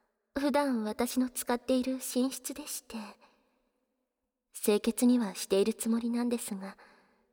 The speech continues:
匂いなどが残っていたら、すみません。それでは、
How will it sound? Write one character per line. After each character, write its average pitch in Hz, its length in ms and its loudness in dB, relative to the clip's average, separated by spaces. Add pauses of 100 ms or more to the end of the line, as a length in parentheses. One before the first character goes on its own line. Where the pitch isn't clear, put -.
(280)
匂 285 280 4
い 330 60 2
な 320 120 0
ど 254 100 0
が 226 160 0
残 202 320 2
っ 247 40 0
て 262 160 -6
い 247 80 -6
た 208 180 -12
ら、 196 220 -12 (960)
す - 240 -2
み 196 140 0
ま 220 120 -6
せ 254 240 -10
ん。 247 100 -16 (3500)
そ - 240 0
れ 247 120 2
で 269 140 -10
は、 247 240 -12